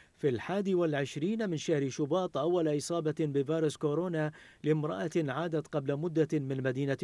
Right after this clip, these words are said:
قم، وبعد ذلك بثلاثة أيام فقط أعلنت حكومات العراق والبحرين وعمان والكويت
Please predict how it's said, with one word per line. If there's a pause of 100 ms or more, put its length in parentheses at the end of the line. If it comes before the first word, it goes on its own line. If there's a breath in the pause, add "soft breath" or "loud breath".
(120)
قم، (380 loud breath)
وبعد
ذلك
بثلاثة
أيام
فقط
أعلنت
حكومات
العراق
والبحرين
وعمان (320 loud breath)
والكويت